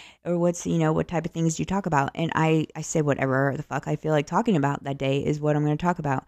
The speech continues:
And they're like, "Well, I mean, do you don't have a direct, like, you know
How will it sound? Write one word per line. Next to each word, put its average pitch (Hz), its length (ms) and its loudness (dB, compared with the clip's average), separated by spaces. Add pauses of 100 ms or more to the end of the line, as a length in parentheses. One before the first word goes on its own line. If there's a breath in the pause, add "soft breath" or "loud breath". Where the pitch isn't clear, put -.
(400 loud breath)
And 156 500 2 (240)
they're 170 120 -2
like, 156 180 4
"Well, 165 360 8
I - 60 4
mean, 160 160 6
do 151 100 0
you 147 60 2
don't 135 180 2
have 143 180 2
a 139 60 -2
direct, 147 600 -6
like, 131 180 -12
you 143 100 -10
know 135 120 -6